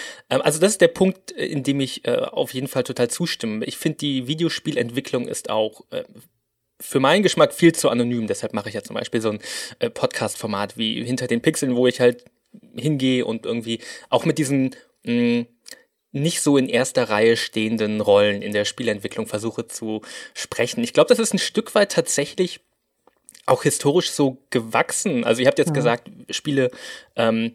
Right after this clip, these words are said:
Speaker 1: wirken dann wie so eine, <clears throat> wie so eine Unterhaltungsproduktion und nicht wie ein,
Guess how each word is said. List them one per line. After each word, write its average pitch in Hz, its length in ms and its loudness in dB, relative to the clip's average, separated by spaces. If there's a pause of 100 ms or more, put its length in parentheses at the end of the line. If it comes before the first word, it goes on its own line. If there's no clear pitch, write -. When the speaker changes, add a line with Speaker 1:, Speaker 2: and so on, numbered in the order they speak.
Speaker 1:
wirken 127 460 4
dann 127 240 4
wie 123 80 -2
so 113 160 2
eine, 107 340 0 (200)
<clears throat> - 200 -20
wie 139 320 6
so 127 80 4
eine 127 120 4
Unterhaltungsproduktion 131 1500 2
und 107 120 0
nicht 127 200 -2
wie 123 120 -2
ein, 101 320 -2